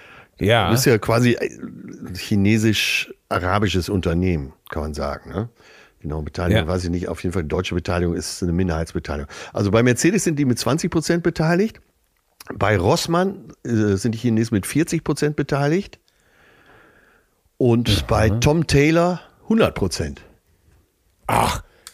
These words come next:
Speaker 1: Tom Taylor?
Speaker 2: Ja.
Speaker 1: Und ich habe immer gedacht, das wäre so eine Seemannsmarke.
Speaker 2: Ja, und, äh, erstaunlich, oder? Bei Rossmann, ich habe gar nicht gewusst, dass sie überhaupt da mitmischen.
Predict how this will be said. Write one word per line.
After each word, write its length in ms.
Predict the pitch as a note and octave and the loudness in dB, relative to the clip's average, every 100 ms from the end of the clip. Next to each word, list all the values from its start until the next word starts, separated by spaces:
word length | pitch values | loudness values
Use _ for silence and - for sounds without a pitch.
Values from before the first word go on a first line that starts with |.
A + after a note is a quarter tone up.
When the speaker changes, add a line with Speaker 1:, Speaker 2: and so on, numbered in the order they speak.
| - _ | -20 _
Speaker 1:
Tom 400 | - B2 F3 D#3+ | 2 2 2 0
Taylor? 640 | - D3 E3+ C#3+ G#2+ B2+ - _ | 2 4 4 4 4 0 -2 _
Speaker 2:
Ja. 140 | F#2 - - _ _ _ _ _ _ _ _ _ _ _ _ _ _ _ _ _ | -4 -4 -8 _ _ _ _ _ _ _ _ _ _ _ _ _ _ _ _ _
Speaker 1:
Und 140 | - G2 | -6 -4
ich 140 | F2 | -2
habe 120 | G2+ | -2
immer 240 | G#2 G#2 G2+ | 0 0 0
gedacht, 360 | F#2+ G2+ G#2 | 0 0 0
das 160 | G#2+ F2 | -2 -2
wäre 140 | G2 | 0
so 100 | F#2+ | 0
eine 140 | A#2+ A#2+ | 2 2
Seemannsmarke. 1040 | G2 C3+ C#3+ G#2 - A2 E2+ F2 - F2 - - - _ _ | 2 2 2 -2 -4 -4 -2 -4 -2 -6 -6 -18 -20 _ _
Speaker 2:
Ja, 200 | F#3 - | -2 -2
und, 480 | - G2 F#2+ - - | -2 -2 -2 -4 -4
äh, 340 | A2+ G2 F#2 F#2+ | 0 2 2 0
erstaunlich, 580 | B2+ - G#3+ B3+ G2+ D#2 | -2 0 2 4 4 2
oder? 340 | F2 B2 E3 - _ | 2 2 0 -10 _
Bei 160 | - | -2
Rossmann, 460 | - - - C3 D3 | -2 -2 -2 0 0
ich 160 | G2+ - | 0 -4
habe 100 | - | -6
gar 120 | - | -6
nicht 120 | E2+ | -4
gewusst, 240 | E2 E2 | -4 -2
dass 120 | - D#2+ | -4 -4
sie 60 | |
überhaupt 280 | D2+ A2+ - | -2 -2 0
da 80 | A2+ | 0
mitmischen. 520 | F#2 E2+ E2+ - D2 | 0 0 -4 -4 -8